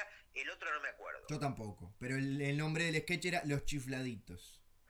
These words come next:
Speaker 1: Exactamente.
Speaker 2: No, ya me
Speaker 1: Sí,
Speaker 2: acuerdo
Speaker 1: sí,
Speaker 2: cómo se
Speaker 1: realmente,
Speaker 2: llamaba el
Speaker 1: pero
Speaker 2: otro,
Speaker 1: bueno.
Speaker 2: Gustavo.
Speaker 1: Efectivamente.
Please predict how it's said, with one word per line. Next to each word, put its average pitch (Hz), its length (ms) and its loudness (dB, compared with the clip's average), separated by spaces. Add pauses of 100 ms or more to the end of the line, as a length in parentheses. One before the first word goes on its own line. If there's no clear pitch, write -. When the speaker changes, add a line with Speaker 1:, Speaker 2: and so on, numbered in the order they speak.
(260)
Speaker 1:
Exactamente. - 800 0
Speaker 2:
No, - 80 -10
ya 180 80 2
me 185 120 4
Speaker 1:
Sí, - 60 2
Speaker 2:
acuerdo 226 260 8
Speaker 1:
sí, 135 40 2
Speaker 2:
cómo 135 200 0
se 131 60 2
Speaker 1:
realmente, 135 80 2
Speaker 2:
llamaba 139 360 4
el 135 60 6
Speaker 1:
pero 131 140 2
Speaker 2:
otro, 113 220 -2
Speaker 1:
bueno. 101 280 -6 (100)
Speaker 2:
Gustavo. 107 560 -4 (920)
Speaker 1:
Efectivamente. 135 800 -6